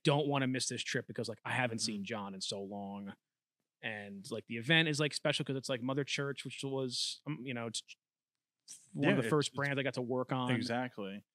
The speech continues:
Speaker 1: Um,
Speaker 2: It's a really special project
Speaker 1: yeah,
Speaker 2: between
Speaker 1: and
Speaker 2: you,
Speaker 1: John,
Speaker 2: you
Speaker 1: John
Speaker 2: two,
Speaker 1: is
Speaker 2: yeah.
Speaker 1: probably, like, my, you know, him and, and Alec Rubin, and I wanna say Nick Melillo for my own edification, but Nick probably has, like, a thousand people that he's as friendly with as me. But John and Alec are probably, like, my closest friends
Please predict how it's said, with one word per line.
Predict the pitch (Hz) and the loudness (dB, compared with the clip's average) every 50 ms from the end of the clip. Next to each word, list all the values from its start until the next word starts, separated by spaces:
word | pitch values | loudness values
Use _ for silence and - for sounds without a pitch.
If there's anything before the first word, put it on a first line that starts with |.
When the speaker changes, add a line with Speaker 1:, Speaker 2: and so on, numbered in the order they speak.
| _ _ - | _ _ -4
Speaker 1:
Um, | 131 131 127 123 123 120 123 120 131 - | -2 0 0 0 0 0 -2 -2 -4 -4
Speaker 2:
It's | - 113 - | -4 -2 -2
a | 123 | 0
really | 113 117 120 120 104 | 0 0 0 0 -2
special | - - - 110 - - 101 | -2 -2 -2 -2 -2 -4 -6
project | - - 107 107 101 104 190 | -2 -2 0 0 0 2 4
Speaker 1:
yeah, | 247 202 | 4 4
Speaker 2:
between | 120 113 110 | 4 4 4
Speaker 1:
and | 175 196 | 4 4
Speaker 2:
you, | 190 151 | 6 8
Speaker 1:
John, | 190 190 208 214 | 8 8 10 8
Speaker 2:
you | 156 151 | 8 8
Speaker 1:
John | 139 190 196 214 208 | 8 8 8 8 8
Speaker 2:
two, | 202 | 6
Speaker 1:
is | - - | 4 4
Speaker 2:
yeah. | - 202 | 2 2
Speaker 1:
probably, | 160 160 170 160 170 160 | 4 4 6 6 6 6
like, | 147 147 127 | 6 4 4
my, | 127 131 127 123 117 113 - _ | 4 2 2 2 0 -2 -6 _
you | - 120 | -8 -6
know, | 107 107 107 - - | -6 -8 -8 -8 -2
him | - 160 165 185 180 | 0 2 4 6 6
and, | 170 160 156 151 147 139 - - | 6 6 6 4 2 0 -4 -4
and | 135 131 127 123 120 117 - | -2 0 0 0 -2 -2 -2
Alec | 127 127 123 127 123 - | -2 -2 0 0 -2 -2
Rubin, | 117 120 131 127 113 123 120 117 117 120 - | -2 0 0 0 0 0 0 0 -2 -4 -4
and | 117 120 113 110 110 107 107 - - - _ _ _ _ _ _ _ _ _ _ _ _ _ _ _ _ _ _ _ _ - | -4 -4 -4 -4 -6 -8 -10 -12 -16 -18 _ _ _ _ _ _ _ _ _ _ _ _ _ _ _ _ _ _ _ _ 6
I | - | 6
wanna | 247 285 311 302 | 8 8 8 8
say | - 285 | 8 8
Nick | 254 254 247 | 8 8 6
Melillo | 233 214 208 208 214 220 202 | 8 8 8 10 8 8 6
for | - 175 | 6 4
my | 160 147 139 | 4 6 4
own | 139 143 147 151 156 170 - _ - | 4 4 2 2 0 -2 -4 _ 2
edification, | 170 160 160 170 - 175 170 165 - 185 170 | 2 4 4 4 6 6 6 6 6 2 4
but | 143 151 143 | 4 2 2
Nick | 135 143 135 | 2 0 2
probably | - 147 131 131 | 2 2 2 4
has, | 123 | 2
like, | 123 120 | 2 0
a | 123 | -2
thousand | - - 123 120 123 123 117 | -2 0 0 0 0 0 -2
people | 123 123 117 123 | -2 -2 0 0
that | 120 113 | 0 0
he's | 117 117 107 | -2 -2 -4
as | 117 113 107 117 | -4 -4 -4 -4
friendly | - - 123 113 113 117 | -4 -6 -6 -6 -4 -4
with | 113 110 - | -4 -4 -6
as | - 101 113 | -6 -6 -6
me. | 113 117 113 - _ _ _ _ _ _ _ _ | -6 -6 -6 -8 _ _ _ _ _ _ _ _
But | 135 143 143 143 131 | 2 2 2 2 2
John | 120 107 143 151 160 175 190 | 0 4 6 6 8 8 8
and | 175 160 - - | 8 6 4 2
Alec | 143 147 143 139 135 - | 2 4 4 4 2 2
are | 127 | 0
probably, | - - - - 131 131 127 131 | -2 0 0 2 2 4 4 2
like, | 131 117 | 2 2
my | 131 120 120 | 0 -4 -2
closest | - - 127 123 - - 117 - - | 2 2 4 4 4 2 0 -2 -4
friends | - - 131 127 123 123 127 127 131 123 - - - - | -2 -2 0 2 2 2 2 2 2 2 2 0 0 -2